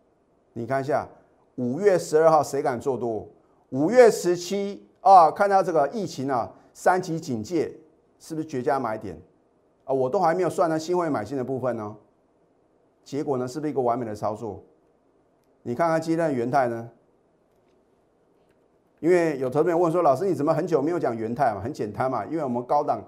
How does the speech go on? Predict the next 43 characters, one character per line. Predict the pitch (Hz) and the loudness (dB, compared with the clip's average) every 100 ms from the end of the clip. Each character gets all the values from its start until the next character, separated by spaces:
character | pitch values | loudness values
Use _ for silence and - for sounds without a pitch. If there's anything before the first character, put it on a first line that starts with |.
| - _ _ - | -20 _ _ -8
已 | 156 123 | -6 -6
经 | 151 175 180 | -6 -6 -6
全 | - 135 | -4 -4
数 | 139 170 131 | -4 -6 -6
出 | 131 127 | -6 -8
清 | 127 127 | -8 -8
嘛。 | 117 92 - _ _ _ _ _ _ _ _ _ - | -8 -10 -16 _ _ _ _ _ _ _ _ _ -6
你 | 160 | 2
说 | 269 | 6
：“老 | 214 170 | 8 6
师， | 247 | 2
真 | - 277 | 0 2
的 | 226 | 4
有 | |
到 | 165 220 | 6 4
七 | 214 226 | 4 -6
十 | 220 202 | 0 2
二 | 180 | 2
以 | 123 | 2
上 | 208 170 | 2 4
吗？” | 165 165 165 - _ _ _ _ _ _ _ _ _ - | 0 -2 -10 -20 _ _ _ _ _ _ _ _ _ -2
还 | 190 | 2
有 | 175 190 | 6 6
找 | 220 139 104 | 6 2 2
哦， | 120 165 - - _ _ _ _ _ _ _ _ _ | 2 0 -4 -20 _ _ _ _ _ _ _ _ _
它 | 202 226 | 4 6
的 | 202 | 6
最 | - 254 185 | 6 6 6
高 | 196 196 | 6 4
是 | 202 | 0
七 | - - 233 | -6 -6 -6
十 | - 165 | -4 0
六 | 220 160 | 2 2
点 | 117 104 | 0 0
八， | 135 135 | 2 2
在 | 139 151 | 2 0
六 | 139 151 | 2 2
月 | 143 | 0
二 | 127 | -2
十 | |
三 | 120 120 | -4 -4
号 | 117 104 | -2 -4
哦。 | 95 | -4